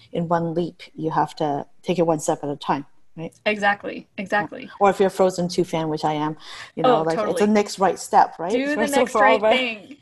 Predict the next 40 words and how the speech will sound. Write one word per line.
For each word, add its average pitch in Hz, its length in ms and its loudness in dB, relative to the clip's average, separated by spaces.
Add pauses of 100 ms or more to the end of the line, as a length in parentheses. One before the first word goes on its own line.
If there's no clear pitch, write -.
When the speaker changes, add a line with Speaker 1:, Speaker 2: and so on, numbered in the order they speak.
Speaker 1:
<laughs> 403 280 0
Speaker 2:
Yes, 277 640 2
do 262 160 -2
the 262 80 2
Speaker 1:
Yeah, 196 60 6
Speaker 2:
next - 180 0
right 208 80 0
Speaker 1:
one, 233 120 8
Speaker 2:
thing. 233 100 0
If 240 80 0
Speaker 1:
one 254 100 8
Speaker 2:
you 262 60 4
Speaker 1:
step - 280 2
forward, 190 520 2
then 185 340 2
right 214 200 6
next - 280 -2
thing, 175 400 4
and 170 160 0
it's - 240 -4
there 185 140 8
in 175 80 2
front 180 180 4
of 165 100 -2
you, 165 240 -2
and 160 200 -2
you're 160 100 0
heading 180 260 0
towards 170 400 4
a 165 40 0
goal, 151 360 -2
not 160 240 -2
trying 170 200 -2
to 156 60 0
achieve 160 340 -4
it 151 120 -4
in 151 200 -2
one 147 340 -4
fell 147 240 0
swoop. - 240 -8